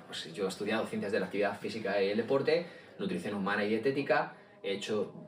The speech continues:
varios máster, uno de nutrición deportiva y otro de dirección de gestión, de gestión de instalaciones deportivas, que fue donde coincidí con, con Fran, un año todos los fines de semana ahí metidos.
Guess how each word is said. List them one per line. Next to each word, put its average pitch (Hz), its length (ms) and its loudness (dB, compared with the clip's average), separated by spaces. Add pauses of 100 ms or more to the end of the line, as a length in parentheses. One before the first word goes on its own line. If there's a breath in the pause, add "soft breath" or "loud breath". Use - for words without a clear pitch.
(160)
varios 113 340 2
máster, 135 360 0
uno 104 140 0
de 98 220 4
nutrición 101 400 -4
deportiva 95 580 0
y 90 120 -6
otro 101 200 -4
de 90 100 0
dirección 98 320 -2
de 92 100 -4
gestión, 92 520 -6
de 95 120 -10 (280)
gestión 117 320 2
de 104 60 -2
instalaciones 101 480 -4
deportivas, 120 540 0
que - 100 -14
fue 101 140 -6
donde 92 180 -4
coincidí 95 400 -6
con, 92 360 -4 (360 loud breath)
con - 220 -2
Fran, 117 340 2
un 110 160 0
año 107 220 -2
todos 104 240 0
los 98 100 -2
fines 101 240 0
de 98 80 -2
semana 95 320 -4
ahí 98 100 -2
metidos. 104 480 -2